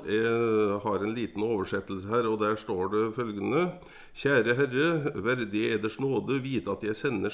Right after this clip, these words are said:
jeg sender eders nåde noget vatten med Jon Teiste,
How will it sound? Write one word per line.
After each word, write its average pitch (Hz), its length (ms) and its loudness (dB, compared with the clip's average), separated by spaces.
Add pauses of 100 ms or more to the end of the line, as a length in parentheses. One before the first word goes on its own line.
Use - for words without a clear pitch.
(100)
jeg 104 300 0
sender 120 400 0
eders 101 400 -2
nåde 120 340 0
noget 117 400 -4
vatten 120 640 -4
med 107 100 0
Jon 113 340 0
Teiste, 156 500 0